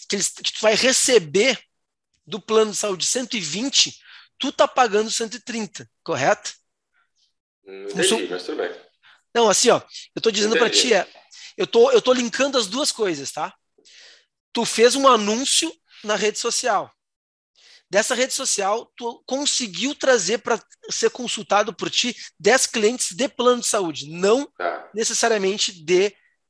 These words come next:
Speaker 1: não necessariamente atendimento particular.
Speaker 2: Tá.
Speaker 1: Pegou agora?
Speaker 2: Peguei.
Speaker 1: OK. Dessas dez pessoas que tu tem atendimento do, por plano de saúde, que tu arre-, que tu atraiu pro teu negócio, tu pagou cem reais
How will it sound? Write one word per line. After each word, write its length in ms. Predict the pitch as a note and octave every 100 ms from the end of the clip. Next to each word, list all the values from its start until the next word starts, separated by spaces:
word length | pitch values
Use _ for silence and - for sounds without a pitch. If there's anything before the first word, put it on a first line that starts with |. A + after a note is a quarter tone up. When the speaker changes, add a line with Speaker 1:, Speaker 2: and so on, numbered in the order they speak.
| _ _
Speaker 1:
não 280 | E3 G3+ A#3
necessariamente 420 | A3+ G#3 G3 G3+
atendimento 340 | G3 F#3 F#3+
particular. 600 | - - - A3 E3+ B2+ - _ _ _
Speaker 2:
Tá. 360 | E2+ E2 G2+ - - -
Speaker 1:
Pegou 240 | C#3+ D#3+
agora? 360 | E3+ D#3+ A3+ - _ _ _
Speaker 2:
Peguei. 360 | F2+ F2 D#2+ - - _ _ _ _
Speaker 1:
OK. 400 | E3 - F#3+ B2 _ _ _ _ _ _
Dessas 440 | D#3 G#3 C4+ C#4 G3
dez 200 | C#4+ -
pessoas 400 | D#4+ - A3+ -
que 100 | -
tu 100 | -
tem 200 | C4 C#4+
atendimento 680 | C4+ A#3+ G#3 G#3 G3+ - D#3+
do, 140 | E3+
por 220 | - C4+
plano 320 | C#4 A3+ A3+ G3+
de 40 |
saúde, 540 | - F3 F3 A3 C#3+
que 140 | - D3+
tu 200 | - F3+
arre-, 220 | F3 -
que 180 | - -
tu 140 | G#3
atraiu 520 | G3 G#3 F3+ G3 C#4+ A#3
pro 160 | G#3+
teu 160 | - F#3
negócio, 600 | E3+ D3 G3 A3+ - - _ _ - - _
tu 100 | G#3
pagou 280 | G3+ F#3 G#3
cem 380 | - - C4+ D4+
reais 680 | C#4 A#3 F#3+ - - -